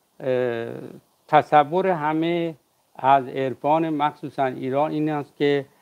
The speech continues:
گوشه‌گیری و انزوا و به نوعی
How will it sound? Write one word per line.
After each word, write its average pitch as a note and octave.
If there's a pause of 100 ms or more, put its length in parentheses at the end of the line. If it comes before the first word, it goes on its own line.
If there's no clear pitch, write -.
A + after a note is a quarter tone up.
(260)
گوشه‌گیری C#3+
و D#3+
انزوا C#3
و D#3 (400)
به C3+
نوعی D#3